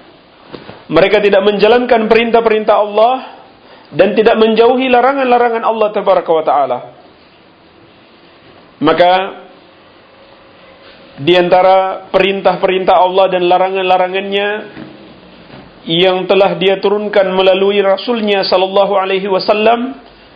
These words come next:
adalah petunjuk-petunjuk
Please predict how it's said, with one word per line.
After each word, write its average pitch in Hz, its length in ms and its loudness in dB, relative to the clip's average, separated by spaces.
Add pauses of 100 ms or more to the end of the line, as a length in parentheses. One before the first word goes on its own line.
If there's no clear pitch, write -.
(260)
adalah 175 680 0 (520)
petunjuk-petunjuk 180 1000 0